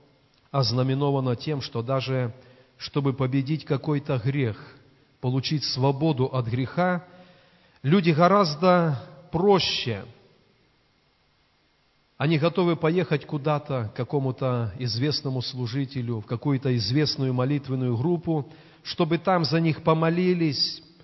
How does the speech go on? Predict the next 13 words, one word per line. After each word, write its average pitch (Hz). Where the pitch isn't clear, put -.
э, 120
чтобы 156
там 165
помолиться 151
молитвой 147
отречения 160
и 185
таким 170
образом 160
получить 156
победу 147
над 139
определенным 147